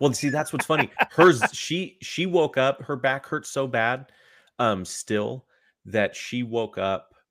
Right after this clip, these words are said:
Speaker 1: uh, in the middle of the night and, like, was, was nervous because it was hard for her to breathe.
Speaker 2: Oh, no.
Speaker 1: And so she had convinced herself, kid you not, this is, this is how messed up, like, you know, late thirties, early forties get, um,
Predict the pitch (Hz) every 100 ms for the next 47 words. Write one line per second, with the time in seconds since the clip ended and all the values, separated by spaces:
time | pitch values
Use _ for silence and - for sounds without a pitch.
0 | _ 92 90 85 78 101 95 92 92 87
1 | 82 85 80 - - 92 90 82 80 78
2 | - _ _ _ _ _ _ _ 113 92
3 | 95 87 92 98 98 87 92 87 85 -
4 | 87 90 - - 90 82 90 82 85 85
5 | 80 76 57 - - _ _ 156 147 139
6 | 143 143 131 113 113 101 120 113 107 -
7 | 98 90 101 107 - 90 85 85 76 -
8 | - 98 92 80 - - _ _ 110 104
9 | 110 - 127 131 170 135 113 92 - 90
10 | 82 76 78 76 - 87 76 76 - -
11 | - - 90 85 80 85 78 78 80 78
12 | - 80 80 - - - - - - -
13 | - 113 101 90 85